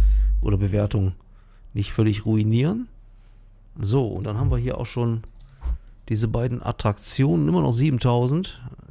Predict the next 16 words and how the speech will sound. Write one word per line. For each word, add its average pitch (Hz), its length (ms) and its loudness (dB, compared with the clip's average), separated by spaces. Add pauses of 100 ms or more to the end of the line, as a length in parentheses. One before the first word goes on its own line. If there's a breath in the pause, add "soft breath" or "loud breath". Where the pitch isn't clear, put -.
(240)
auf 113 160 -6
dem 113 100 -6
Konto. 120 500 0 (1080 soft breath)
Äh, 123 720 2
die 147 140 0
beiden 147 360 2
haben 143 120 2
wir, 135 80 0
das 117 160 -2
Kettenkarussell. 135 840 0
Damit 123 260 0
hätten 139 320 -2
wir 127 140 4
jetzt 123 340 0
auch 120 160 -2
schon 120 500 0